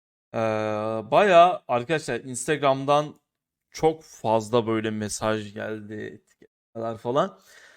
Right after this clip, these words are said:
Herkes çok gururlanmış. Bu da beni çok mutlu etti tabii. Hani bir şeyler yapmışız demek yani, görülmüş.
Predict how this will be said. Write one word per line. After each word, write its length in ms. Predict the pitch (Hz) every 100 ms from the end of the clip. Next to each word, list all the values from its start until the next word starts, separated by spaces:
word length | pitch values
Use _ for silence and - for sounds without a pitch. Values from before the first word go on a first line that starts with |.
| _
Herkes 380 | - 208 220 220
çok 260 | 233 214 170
gururlanmış. 1000 | 170 151 147 139 175 240 - - - _ _
Bu 80 | 139
da 120 | 170
beni 160 | 175 190
çok 300 | 196 202 202
mutlu 260 | 123 - 110
etti 200 | - -
tabii. 260 | 101 110
Hani 340 | 151 123 117 117 _ _ _ _ _ _ _ _ _ _ _ _ _ _ _ _ _
bir 40 | -
şeyler 300 | 131 131 147
yapmışız 600 | 143 - 160 - 151 135
demek 340 | 123 113 -
yani, 320 | 113 110 110
görülmüş. 680 | 107 113 123 131 139 - -